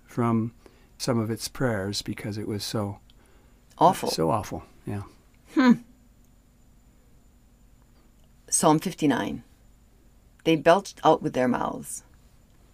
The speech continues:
Speaker 2: I do that once in a while.
Speaker 1: <laughs> Yes, you do.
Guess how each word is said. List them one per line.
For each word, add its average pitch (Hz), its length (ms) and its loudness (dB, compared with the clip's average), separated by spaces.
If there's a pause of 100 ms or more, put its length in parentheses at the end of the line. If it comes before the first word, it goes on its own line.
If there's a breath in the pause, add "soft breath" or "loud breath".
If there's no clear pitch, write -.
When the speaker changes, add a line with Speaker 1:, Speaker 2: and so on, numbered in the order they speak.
(360)
Speaker 2:
I 160 100 0
do 117 140 -4
that - 160 -6
once - 220 -10
in - 60 -8
a - 40 -4
while. 110 500 2
Speaker 1:
<laughs> - 100 -14
Yes, - 240 -4
you 147 100 0
do. 147 300 0